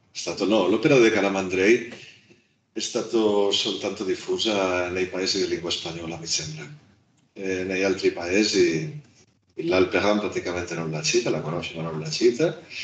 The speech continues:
e i tedeschi ogni tanto citano Calamandrei, ma i tedeschi in quell'epoca facevano lo stesso che adesso fanno gli ame-, gli americani, tutto quanto è scritto in una lingua che non sia l'inglese non interessa.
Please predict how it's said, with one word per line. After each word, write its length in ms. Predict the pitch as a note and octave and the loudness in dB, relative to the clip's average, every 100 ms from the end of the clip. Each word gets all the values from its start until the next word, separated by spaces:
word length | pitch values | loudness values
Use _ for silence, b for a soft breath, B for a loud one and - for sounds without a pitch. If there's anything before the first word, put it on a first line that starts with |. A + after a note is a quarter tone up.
| B B B B _ | B B B B _
e 160 | - F3+ | 4 6
i 240 | D3 A2+ | 8 6
tedeschi 540 | - A2 F#3 F#3 - B2+ | 6 4 4 4 0 -2
ogni 300 | A#2 A2 G#2+ | -2 -4 -6
tanto 460 | C3 E3+ B2+ G2+ | -6 -6 -8 -10
citano 420 | F2+ - E2+ E2+ E2+ | -10 -10 -10 -10 -12
Calamandrei, 880 | E2+ E2+ E2+ F2 F2 F2+ F2+ F2 | -14 -14 -12 -10 -4 0 2 0
ma 380 | F#2 F#2 F#2 F#2 | -2 0 2 2
i 100 | F#2 | 2
tedeschi 720 | A#2 D3+ G#3+ - - A#2+ A2 | 0 2 2 0 4 6 6
in 60 | G#2 | 4
quell'epoca 560 | G#2+ G2+ B2 C#3 A2+ | -2 0 0 0 -4
facevano 460 | F#2+ F#2 - G2+ F#2+ | -4 -6 -4 -4 -4
lo 60 | E2+ | -6
stesso 280 | - F2+ | -6 -6
che 80 | F2+ | -6
adesso 220 | F2 E2+ | -6 -6
fanno 280 | F#2 F#2+ E2+ | -6 -8 -6
gli 60 | E2+ | -6
ame-, 220 | E2 E2+ | -6 -6
gli 100 | F#2+ | -4
americani, 580 | F#2 F2 F2+ F#2 F2 E2+ | -2 -2 -4 -6 -10 -8
tutto 300 | A2+ A2+ A2 | -8 -6 0
quanto 320 | G#2 F#2 F#2 | 0 0 -2
è 20 | |
scritto 500 | F2 - F2+ F2+ - | -2 0 4 4 2
in 60 | F2 | -6
una 100 | F2+ | -4
lingua 300 | F2 F2+ F2 | -2 -2 -2
che 80 | F2 | -4
non 120 | F2 | -2
sia 200 | - F#2 | -2 0
l'inglese 480 | E2+ E2+ F2+ C#3 - | 0 -2 2 2 2
non 120 | E2 | -2
interessa. 600 | D#2+ - - - - - | -6 -10 -12 -8 -8 -10